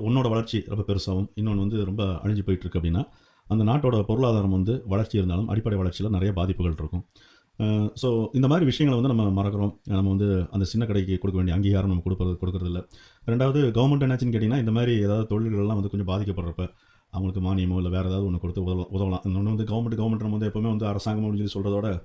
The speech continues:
அரசாங்கம் அப்படிங்கிறது நம்ம மக்கள்லாம் சேர்ந்து நம்ம பண்றது தான், சரிங்களா? அ, நம்ம குடும்பத்துல இருந்தா யாரோ ஒருத்தர் கவர்மெண்ட் ஜாப்ல இருக்காங்க, நமக்கு தெரிஞ்சவங்க தான் அரசியல்வாதியா இருக்காங்க, நம்ம தேர்ந்தெடுக்கிறவங்க தான் வந்து எம் எல் ஏ, எம் பியா இருக்காங்கன்னு வச்சுக்கோங்களேன். So இது எல்லாமே மக்களா சேர்ந்து தான் பண்ணுமே தவிர, இது எல்லாத்தையும் எப்ப பார்த்தாலும் யாரோ ஒருத்தவங்க வந்து blame,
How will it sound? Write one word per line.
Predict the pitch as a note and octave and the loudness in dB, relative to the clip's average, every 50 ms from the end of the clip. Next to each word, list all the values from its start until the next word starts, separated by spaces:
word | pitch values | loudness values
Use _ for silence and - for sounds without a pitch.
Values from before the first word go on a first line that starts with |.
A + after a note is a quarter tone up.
| - _ _ - - - - _ _ - | -10 _ _ -20 -20 -20 -20 _ _ -4
அரசாங்கம் | F2 F#2 - - G#2+ A2 A2 | -4 -2 0 0 0 0 2
அப்படிங்கிறது | G#2+ G#2+ G#2+ G#2+ G#2+ G#2+ A2+ | 2 2 0 0 0 2 2
நம்ம | A2 G#2+ G#2 | 2 2 2
மக்கள்லாம் | F#2+ F#2 - A2+ G#2+ A2+ G#2+ - | 0 0 0 0 0 0 0 0
சேர்ந்து | G#2 G#2+ G#2+ | 0 0 0
நம்ம | G2+ G2+ G2 - | 0 -2 -2 -2
பண்றது | G2 F#2 G2 F#2 | -2 -2 -2 -2
தான், | F2 D#2+ - | -2 -4 -6
சரிங்களா? | - - - E2+ E2+ E2+ E2 - - _ | -10 -10 -8 -6 -6 -6 -6 -8 -10 _
அ, | F2+ E2+ F2 | -6 -4 -2
நம்ம | F2+ F#2+ F#2 | -2 -2 -2
குடும்பத்துல | F#2+ G2 G2 G2 G2+ G2+ | -2 -2 -4 -2 -2 -2
இருந்தா | G2+ G#2 G2+ | 0 0 0
யாரோ | G2 G2 G2+ | 0 0 0
ஒருத்தர் | G2 G#2 G2 | -2 -2 -2
கவர்மெண்ட் | G2 G2 G2 G2 G2 F#2+ | -2 0 0 0 0 -2
ஜாப்ல | F#2+ F#2+ | -2 -2
இருக்காங்க, | F#2+ F2+ F#2+ F#2 G2+ G#2+ | -4 -4 -4 -4 -4 -4
நமக்கு | G2+ G2 G2+ F#2 | -2 -4 -2 -2
தெரிஞ்சவங்க | G2 F#2 F#2+ G2 F#2+ F#2+ | -2 -2 0 0 0 0
தான் | G2 G2 | -2 -2
அரசியல்வாதியா | F#2+ - - F#2+ F#2 F#2 F#2+ F#2 | -4 -4 -4 -4 -2 -2 -2 -4
இருக்காங்க, | F2+ F2+ F2+ F2+ F#2 G#2+ - - - - - _ _ | -4 -4 -4 -4 -4 -6 -8 -12 -20 -20 -20 _ _
நம்ம | - F#2 G2 G2+ | -2 0 0 2
தேர்ந்தெடுக்கிறவங்க | G2+ G#2 G#2+ G2+ G2+ G#2 G2 G2 G2 G2+ G#2 | 2 2 2 2 2 2 4 4 4 4 4
தான் | G#2+ G#2 | 2 2
வந்து | G2+ G2 G#2+ G#2+ G#2+ G2+ F#2+ F#2 F2+ | 2 2 2 2 2 2 0 0 0
எம் | F#2+ G2 | 0 0
எல் | G2 F#2+ | 0 2
ஏ, | G2 | 2
எம் | F#2+ F#2 | 0 0
பியா | F#2 F#2+ F#2+ F#2+ | 0 0 0 0
இருக்காங்கன்னு | F#2+ F2+ - F#2 F#2 F2+ | 0 -2 -2 0 0 -2
வச்சுக்கோங்களேன். | F2 - - E2 E2 F2 - - - - - _ | -2 -4 -6 -4 -4 -4 -4 -6 -12 -20 -20 _
So | - - C#3+ C3 | -4 0 2 2
இது | |
எல்லாமே | A2+ A2 B2+ D3+ E3 A#2 G2+ | 4 4 4 2 2 2 0
மக்களா | - - B2+ | 0 0 0
சேர்ந்து | B2+ A2+ B2 A#2+ A#2+ B2 | 2 2 2 2 2 2
தான் | B2+ A#2+ | 0 2
பண்ணுமே | A2+ A2 G#2+ G#2+ G2+ | 2 2 2 2 2
தவிர, | F#2 F#2 F2 F2 F2+ F#2 - - - - _ _ | 2 0 0 0 0 -2 -4 -10 -20 -20 _ _
இது | - B2 B2+ B2 A#2 | 2 4 6 6 6
எல்லாத்தையும் | B2 B2+ B2+ B2+ C3 B2 | 6 6 4 4 4 2
எப்ப | A#2+ A#2 | 2 2
பார்த்தாலும் | A#2+ A2+ A2+ A#2+ B2+ A#2 | 2 2 2 2 4 4
யாரோ | G#2+ A2+ A#2+ B2 | 4 4 4 4
ஒருத்தவங்க | B2 A#2+ A#2+ A2+ A2+ A2 G#2+ | 2 2 2 2 2 2 2
வந்து | A2 A2 | 0 0
blame, | G2 G#2+ A2 A2 | 2 2 2 2